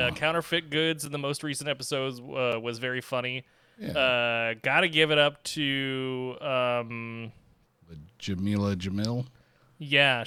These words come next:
Speaker 2: her,
Speaker 1: Uh,
Speaker 2: the, the L A accent that she's putting on is, uh,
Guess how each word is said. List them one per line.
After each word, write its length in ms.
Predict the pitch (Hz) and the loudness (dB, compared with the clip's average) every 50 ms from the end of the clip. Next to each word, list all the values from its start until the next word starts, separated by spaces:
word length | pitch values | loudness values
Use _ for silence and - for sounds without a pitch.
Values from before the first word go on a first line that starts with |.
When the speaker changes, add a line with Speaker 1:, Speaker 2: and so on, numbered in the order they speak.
| - - | -2 2
Speaker 2:
her, 320 | 156 170 175 175 175 180 | 2 4 4 4 2 2
Speaker 1:
Uh, 60 | 156 | 0
Speaker 2:
the, 560 | 156 143 151 143 139 139 135 131 127 127 135 139 | -2 0 2 4 4 4 4 2 0 -2 -6 -6
the 240 | 131 139 139 151 - | -4 -4 -4 -2 0
L 220 | 147 151 165 175 | 0 2 4 4
A 180 | 170 175 180 165 | 4 4 4 4
accent 520 | 151 147 156 151 - - 175 165 160 - - | 4 2 2 2 0 0 -2 -2 -2 -4 -4
that 100 | 160 - | -4 -4
she's 180 | - 165 151 - | -2 -4 -6 -4
putting 280 | - - 170 165 151 | -2 0 0 0 2
on 300 | 151 147 147 147 147 151 143 | 2 2 2 2 2 0 0
is, 340 | 135 131 127 123 117 - - | -2 -2 -2 -2 -4 -6 -8
uh, 260 | - - 135 123 120 | -6 -4 -2 -2 -2